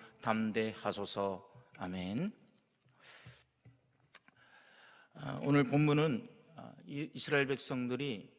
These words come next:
요단을 건너기 전에 내려진 여호수아의 명령과 그 명령에 반응하는 백성들의 모습을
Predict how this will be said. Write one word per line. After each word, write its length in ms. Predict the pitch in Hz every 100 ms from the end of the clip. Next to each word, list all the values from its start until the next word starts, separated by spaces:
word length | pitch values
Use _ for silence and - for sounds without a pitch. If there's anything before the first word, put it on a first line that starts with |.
| _ _ _ _ _ 107
요단을 480 | 107 127 156 160 151
건너기 560 | 131 120 127 123 127 104
전에 500 | 110 101 101 165 214 _ _ _ _
내려진 560 | - 110 120 110 117 107
여호수아의 560 | 120 123 123 120 117
명령과 720 | 113 107 113 117 113 113 156 156
그 340 | 151 147 110
명령에 720 | 123 117 135 143 147 143 120 - - -
반응하는 800 | - 104 123 135 131 101 104 160 - _ _ _ _ 131
백성들의 580 | 113 - 127 120 123 120
모습을 680 | 104 - 110 98 110 180